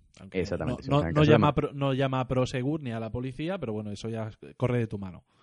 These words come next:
Speaker 2: Exactamente, te llama, te manda una notificación, ¿vale? Al móvil diciéndote, "Oye, que la puerta se ha abierto y aquí no, este no eres tú". Eh, así que nada,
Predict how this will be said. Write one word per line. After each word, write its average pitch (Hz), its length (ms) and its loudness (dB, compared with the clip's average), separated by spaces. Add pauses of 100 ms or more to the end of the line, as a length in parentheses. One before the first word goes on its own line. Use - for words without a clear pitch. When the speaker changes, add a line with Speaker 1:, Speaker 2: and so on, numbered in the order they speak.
(260)
Speaker 2:
Exactamente, 98 580 2
te 85 120 -2
llama, 90 240 2
te 90 80 0
manda 92 220 2
una 98 100 4
notificación, 113 640 2
¿vale? 147 160 4
Al 147 80 2
móvil 156 220 2
diciéndote, 92 760 2
"Oye, 113 320 4
que 92 1040 2
la 85 100 4
puerta 95 280 2
se - 100 0
ha 117 40 4
abierto 117 380 6
y 98 360 4
aquí 92 320 0
no, 101 640 2 (440)
este - 220 -2
no 139 80 4
eres 113 140 4
tú". 160 180 0 (800)
Eh, 101 760 4
así 90 180 0
que 95 80 2
nada, 90 200 -2